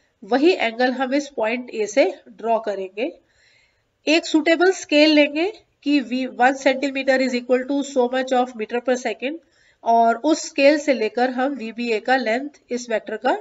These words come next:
ड्रॉ करेंगे। In the same way, अ, हमने पॉइंट सी को कंसीडर करना है, क्योंकि हमें, अ, क्वेश्चन में जो दिया है, हमें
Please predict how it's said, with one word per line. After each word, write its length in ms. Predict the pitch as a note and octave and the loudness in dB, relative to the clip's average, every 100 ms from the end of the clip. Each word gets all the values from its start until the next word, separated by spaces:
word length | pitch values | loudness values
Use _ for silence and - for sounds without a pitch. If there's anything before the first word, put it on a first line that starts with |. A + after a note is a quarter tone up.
| - | -6
ड्रॉ 220 | G3 G#3+ | -4 -2
करेंगे। 540 | G3+ G3 F#3 F#3 F#3+ G#3+ _ _ _ _ _ _ - | -2 -6 -8 -12 -18 -20 _ _ _ _ _ _ -6
In 120 | C#4 C#4 | -4 0
the 300 | F4+ - F4 | -2 0 2
same 380 | F4 F#4+ E4+ | 2 2 0
way, 380 | A#3+ G#3+ G3 C#4 - _ _ _ _ _ _ _ _ _ - | -2 -2 -2 -4 -8 _ _ _ _ _ _ _ _ _ 0
अ, 280 | B3 B3 B3 B3+ | 6 6 6 0
हमने 180 | B3 D4+ | 0 0
पॉइंट 340 | C#4+ C4 C#4 | 4 2 2
सी 260 | - D4+ D#4+ | 0 0 2
को 140 | E4+ | 0
कंसीडर 460 | D#4 B3 C4 A#3 A3+ | 2 0 0 -2 -2
करना 320 | G#3 F#3 G3 | -2 -2 -4
है, 300 | G3+ C4 F#4+ _ _ _ _ - | -2 -2 -4 _ _ _ _ -4
क्योंकि 280 | C#4 D4+ | 0 2
हमें, 500 | D#4+ C#4+ C4 D#4 E4+ | 2 2 2 2 2
अ, 460 | - A#3 A3+ A3+ A3+ | 2 2 4 4 2
क्वेश्चन 460 | A3+ A#3+ A#3 D#4+ C#4+ | 0 -2 -2 -4 -2
में 140 | D#4 | -2
जो 120 | D#4 | -2
दिया 260 | A#3+ A#3+ B3+ | 0 4 4
है, 220 | B3+ C4+ | 4 0
हमें 400 | C4 B3 D4+ | 0 0 -2